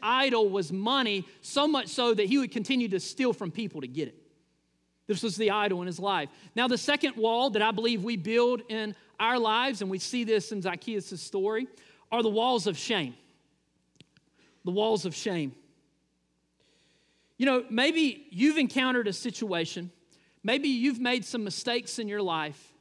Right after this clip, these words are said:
that have gone public, and maybe you feel like you have been broken, that you've made some mistakes, and you deal daily with the shame of those things.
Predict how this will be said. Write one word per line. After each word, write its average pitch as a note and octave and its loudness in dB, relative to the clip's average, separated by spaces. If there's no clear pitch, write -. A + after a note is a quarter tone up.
that G#3 2
have G#3+ 2
gone C4 4
public, B3 0
and G#3 0
maybe C4 2
you C4 6
feel C#4 2
like A#3+ 2
you C4 4
have G3 2
been A3 2
broken, F#3 0
that G3+ 0
you've C4+ 4
made B3+ 2
some A3+ -2
mistakes, - -4
and A#3 2
you C#4 4
deal A#3+ 4
daily A3+ 2
with G#3 0
the G3+ -4
shame A3+ -2
of D3 -8
those C#3 -8
things. - -18